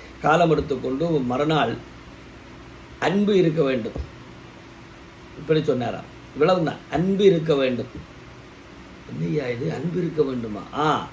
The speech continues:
மாணவனிலே அன்பு இருந்தால் மாணவனை நல்வழிப்படுத்த வேண்டும் என்கின்ற பொறுப்புணர்ச்சி தானாக வரும். அந்த பொறுப்புணர்ச்சி தானாக வந்தால் அதற்காக தன்னை வளர்த்து கொள்ளுவான்,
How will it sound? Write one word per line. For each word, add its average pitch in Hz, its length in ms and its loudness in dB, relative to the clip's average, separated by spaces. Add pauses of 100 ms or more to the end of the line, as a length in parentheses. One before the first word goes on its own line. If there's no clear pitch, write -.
(200)
மாணவனிலே 156 540 4
அன்பு 139 280 2
இருந்தால் 117 500 0 (640)
மாணவனை 170 520 4
நல்வழிப்படுத்த 160 760 4
வேண்டும் 147 300 2
என்கின்ற 127 420 0
பொறுப்புணர்ச்சி 170 760 2
தானாக 160 500 6
வரும். 135 300 2 (420)
அந்த 147 220 2
பொறுப்புணர்ச்சி 180 680 4
தானாக 165 460 6
வந்தால் 151 380 6
அதற்காக 190 580 4
தன்னை 160 400 4
வளர்த்து 151 320 0
கொள்ளுவான், 143 520 2